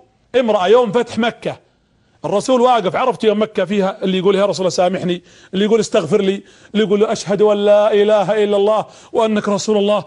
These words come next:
يوم عظيم، يوم مكة، يوم فتح مكة، والرسول واقف عند باب الكعبة، والرسول شوي سكت الناس، قال: "أص"، ونزل وقطع الصفوف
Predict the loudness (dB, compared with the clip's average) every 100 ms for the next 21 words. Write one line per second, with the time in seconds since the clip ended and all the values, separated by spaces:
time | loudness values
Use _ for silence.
0 | -8 -2 0 0 -4 -2 -4 -2 -2 -2
1 | -4 -4 -4 -4 -4 -6 -6 -10 -14 _
2 | _ _ _ _ -6 -2 0 0 0 0
3 | 0 -2 -4 0 0 -2 -6 -10 -12 _
4 | _ _ _ _ _ _ _ _ -8 -2
5 | -2 0 -2 0 -2 -4 -8 -8 -6 -6
6 | -6 -8 -10 -10 -14 _ _ _ _ _
7 | _ -4 -2 -2 -6 -10 _ _ _ _
8 | -6 -2 0 0 -2 -4 -4 -4 -6